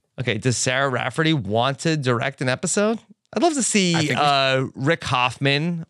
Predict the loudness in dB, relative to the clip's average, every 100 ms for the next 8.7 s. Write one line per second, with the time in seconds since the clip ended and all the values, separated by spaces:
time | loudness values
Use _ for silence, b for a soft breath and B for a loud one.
0 | -6 -4 0 0 2 0 2 2 4 4
1 | 2 0 0 4 6 8 6 6 4 2
2 | 2 2 0 2 0 2 2 2 0 0
3 | 0 0 2 2 4 4 2 0 0 0
4 | 2 0 -4 _ -20 _ _ _ _ -4
5 | 0 2 2 0 2 0 0 -2 0 0
6 | 0 -2 0 0 2 2 4 4 4 2
7 | 0 0 -2 0 0 2 0 -2 0 0
8 | 0 0 2 2 2 -2